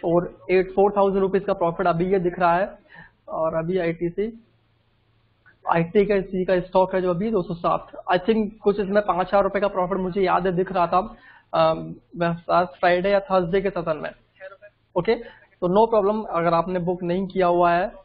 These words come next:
तो कोई issue नहीं है, अभी इसको आप continue कर सकते हो। अभी भी हम लोग यहाँ पर फ़ोर थाउजेंड रुपीज तक के profit में है। तो जैसा जितना हम लोगों ने capital यहाँ पे लगाया हुआ है, जो capital deployed हमारा है वो ट्वेंटी थ्री थाउजेंड का है, और उसके average में मुझे सेवनटीन परसेंट का रिटर्न अभी, अभी मिल रहा है, ठीक है। तो अगर आप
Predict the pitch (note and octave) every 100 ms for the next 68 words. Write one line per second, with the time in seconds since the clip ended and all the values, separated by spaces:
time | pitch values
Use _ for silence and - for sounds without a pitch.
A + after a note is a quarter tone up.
0 | _ E3 F3 E3+ E3+ G3 G3 F#3 G3 -
1 | _ - - - E3 E3+ F3 F3+ F3+ -
2 | F#3 F3+ G#3 G#3 G3 F#3 F#3 G#3+ G3+ F3+
3 | G3 F#3 F#3+ F3+ F#3 F3 G3 G3 F3+ E3+
4 | E3 F3+ F3 F3 F3 F3 F3+ D#3+ D#3 F3
5 | F3 F3 G#3 - _ - E3 F3 F#3 F3
6 | F#3 G3 F#3 F#3+ F#3+ F3+ D#3+ F#3 F3+ E3+
7 | F3+ D#3+ D#3 F3+ F3 F3 G3 - _ -
8 | F3 F3 F3+ F#3+ F#3 F3 F3+ F#3 F3 F3
9 | F3+ F3+ F#3+ - E3+ E3+ F3 F#3 F3 E3+
10 | F3+ F#3+ F3+ G3 G#3 - _ _ D#3+ E3
11 | E3+ G3 G3 E3 E3 F3 F#3+ F#3 F3 G3+
12 | - - _ G3 F3+ F#3 G#3+ G3 E3+ F#3
13 | F3+ F3+ G#3 - F3 G3+ F3+ F#3 E3+ D3+
14 | E3+ F3 F#3+ A#3+ - E3+ D#3+ E3